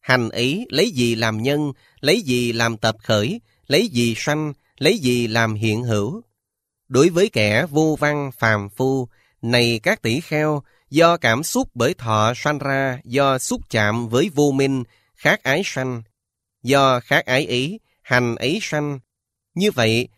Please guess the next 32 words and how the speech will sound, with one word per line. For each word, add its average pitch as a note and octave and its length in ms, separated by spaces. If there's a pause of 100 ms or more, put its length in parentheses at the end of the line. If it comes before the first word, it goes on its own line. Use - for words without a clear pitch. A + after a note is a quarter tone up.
(140)
này A#2+ 480
các G3+ 180
tỷ A#2 200
kheo, C#3+ 420 (280)
hành B2 340
ấy D#3+ 400
là A#2 240
vô E3+ 280
thường A2+ 460 (100)
hữu A2+ 240
vi D#3 380 (240)
do C3+ 280
duyên C3+ 360
sanh. C3 380 (600)
Khát E3+ 260
ái C#3+ 220
ấy D3 420
là A#2 320
vô E3+ 300
thường A2+ 500
hữu A2+ 240
vi D3 360 (240)
do C#3+ 320
duyên C3+ 340
sanh. C3 340 (520)
Thọ A2+ 240
ấy D3 460
là A#2+ 220
vô F3 300
thường A#2 460
hữu A2+ 260
vi D3+ 340